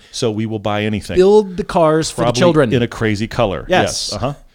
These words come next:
Speaker 2: He says a two-seater, two plus two, nothing he needs to be precious with.
Speaker 1: Love it.
Speaker 2: And wants
Speaker 1: Love
Speaker 2: our
Speaker 1: it.
Speaker 2: thoughts. I am jumping right in here.
Speaker 1: Okay.
Speaker 2: And I'm going to say it out loud.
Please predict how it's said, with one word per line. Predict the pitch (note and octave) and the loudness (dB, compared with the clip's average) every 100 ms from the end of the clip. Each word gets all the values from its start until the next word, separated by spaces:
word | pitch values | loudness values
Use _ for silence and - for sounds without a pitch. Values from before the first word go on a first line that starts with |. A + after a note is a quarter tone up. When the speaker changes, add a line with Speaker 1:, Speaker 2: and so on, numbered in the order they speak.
| - - _ - | -20 -20 _ -12
Speaker 2:
He | |
says | A#2+ C#3 C3+ C3+ | -4 0 0 -2
a | |
two-seater, | C3 F3+ F3 G3 F#3 F#3 F#3 | -2 -2 -2 -2 0 0 -4
two | F3 | -6
plus | D3 B2+ | -10 -10
two, | - G#3+ G#3 G3+ G3 G3 F#3+ - - - | -4 -2 0 0 -2 -2 -4 -12 -20 -4
nothing | F3 A#3+ D4+ C4 | -2 -2 -2 -4
he | G#3+ | -4
needs | F#3+ F3+ - | -4 -6 -8
to | D#3 | -8
be | D3+ | -10
precious | D3 - - D3 - G#2+ - | -10 -18 -10 -10 -10 -12 -14
with. | - - _ _ | -16 -20 _ _
Speaker 1:
Love | F#2 E2+ | -8 -6
it. | F2 - - | -6 -10 -20
Speaker 2:
And | F2+ | -18
wants | F#2+ - | -16 -12
Speaker 1:
Love | E2 F2 | -10 -8
Speaker 2:
our | |
Speaker 1:
it. | |
Speaker 2:
thoughts. | G#2 G#2 - - - _ _ _ _ - | -10 -14 -14 -12 -12 _ _ _ _ -8
I | B2 | -6
am | B2 G#2+ | -4 -6
jumping | A#2+ A#2+ C3 A#2+ | -6 -6 -6 -6
right | A#2+ A#2 | -4 -4
in | A#2+ | -6
here. | A2+ B2 B2+ D3+ - | -4 -6 -6 -8 -8
Speaker 1:
Okay. | F#2 C3+ - - - | -10 -10 -16 -20 -8
Speaker 2:
And | A#2 | -4
I'm | A#2+ | -2
going | B2+ C3+ | -2 -4
to | B2 | -4
say | G#2+ - E3 C3+ | -8 -8 -8 -6
it | C3 | -6
out | A#2+ - | -8 -10
loud. | B2 C3 A2+ C3 | -10 -6 -6 -8